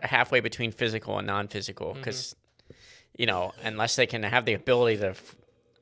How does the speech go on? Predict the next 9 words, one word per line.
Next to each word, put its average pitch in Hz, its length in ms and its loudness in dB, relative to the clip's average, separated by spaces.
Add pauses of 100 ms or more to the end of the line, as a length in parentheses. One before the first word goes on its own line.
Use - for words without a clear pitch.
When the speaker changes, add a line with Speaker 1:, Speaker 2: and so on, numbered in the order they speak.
Speaker 1:
actually 117 340 6
levitate 113 560 4
or 98 260 2 (760)
anti-gravity, 104 1400 -4
I 92 40 -8
hate 95 260 -14
that 101 180 -2
word, 98 340 -4
but - 240 -8